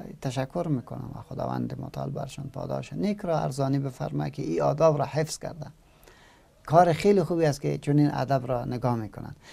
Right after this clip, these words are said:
ولی در پهلوی از او این به این معنا نبوده باشه که اینا روزه داشته باشند.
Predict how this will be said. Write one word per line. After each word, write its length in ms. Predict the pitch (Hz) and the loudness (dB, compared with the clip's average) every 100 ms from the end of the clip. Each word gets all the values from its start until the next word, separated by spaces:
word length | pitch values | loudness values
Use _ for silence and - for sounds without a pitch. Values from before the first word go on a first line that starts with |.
| - | -4
ولی 220 | - 220 208 | 4 6 8
در 160 | 135 | 6
پهلوی 480 | 113 123 123 180 202 | 6 2 4 6 6
از 200 | 143 139 | 4 2
او 160 | 180 175 - - | -2 -4 -12 -8
این 140 | - 185 | 0 4
به 80 | 160 | 6
این 140 | 175 | 6
معنا 320 | 165 143 156 | 4 4 4
نبوده 420 | 190 247 240 214 | 4 2 2 0
باشه 280 | 208 196 202 | 0 -2 -4
که 120 | 170 | 0
اینا 200 | 143 156 | 4 4
روزه 440 | 156 127 123 175 147 | 4 4 6 6 4
داشته 460 | - 120 - - | 0 -6 -6 -8
باشند. 340 | 143 117 - | -12 -12 -16